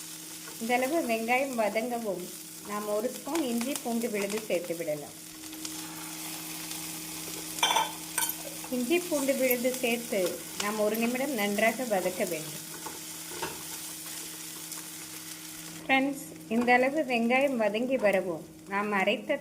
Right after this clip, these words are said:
தக்காளி விழுதை சேர்த்து விடலாம். நாம் வதக்கிய வெங்காயத்துடன் சேர்ப்பதற்கு மூன்று தக்காளி பழம், ஒரு பெரிய வெங்காயம், கிராம்பு, ஒரு ஸ்பூன்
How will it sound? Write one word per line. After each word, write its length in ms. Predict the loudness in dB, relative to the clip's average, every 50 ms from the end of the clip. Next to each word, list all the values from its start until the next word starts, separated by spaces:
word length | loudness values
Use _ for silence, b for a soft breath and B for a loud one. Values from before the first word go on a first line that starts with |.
| 2
தக்காளி 400 | 0 0 0 2 0 0 2 2 0 0
விழுதை 300 | 0 0 0 0 0 -2 -2 -2
சேர்த்து 260 | -4 -6 -4 -6 -6 -6
விடலாம். 340 | -6 -6 -8 -8 -10 -12 -14 -16 -12 -8 -6
நாம் 160 | -4 -2 0 0 2
வதக்கிய 480 | 2 2 2 0 -4 -4 0 2 4 4 4 4
வெங்காயத்துடன் 760 | 2 0 2 4 4 4 4 4 2 2 0 0 2 2 0 0 0 0
சேர்ப்பதற்கு 720 | 0 -2 -2 0 0 0 0 2 0 -2 -2 -4 -6 -6 -6 -6 -8 -12 -16 -16 -10 -6
மூன்று 280 | -4 -2 0 0 -2 0 2 2
தக்காளி 400 | 2 2 4 2 2 2 2 0 0 0
பழம், 280 | 0 0 0 -2 -4 -6 -8 -12 -16 -18 -20 -20 -20 -20 -20 -20 -20 -18 -18 -18 -16 -2 2 4
ஒரு 120 | 4 4 4 4
பெரிய 280 | 4 4 6 6 6 6 6 6
வெங்காயம், 580 | 4 0 0 2 2 4 4 4 2 0 -2 -4 -10 -16 -20 -20 -20 -20 -20 -20 -20 -20 -20 -20 -20 -20 -20 -20 -20 -20 -20 -20 -20 -20 -20 -20 -18 -8 -2
கிராம்பு, 520 | 2 4 6 6 6 6 4 2 2 2 0 0 -2 -6 -10 -14 -18 -20 -20 -20 -4 2 4
ஒரு 120 | 4 4 4 2
ஸ்பூன் 320 | -2 -2 0 2 2 2